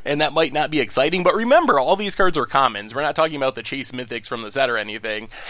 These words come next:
And, uh, Dragon Fodder is the kinda glue that holds together tribal decks. Putting two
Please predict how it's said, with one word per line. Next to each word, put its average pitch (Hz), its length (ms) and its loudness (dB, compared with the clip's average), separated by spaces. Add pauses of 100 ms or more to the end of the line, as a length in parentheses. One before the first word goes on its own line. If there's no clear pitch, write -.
(160)
And, 170 140 -4
uh, 208 180 4
Dragon 254 360 -4
Fodder 285 260 -4
is 262 140 -6
the 214 80 -6
kinda 202 500 -2
glue 135 600 -10
that 180 200 -2
holds 156 460 -6
together 147 500 -6
tribal 156 440 -4
decks. 95 260 -6
Putting 190 380 -4
two 185 420 -8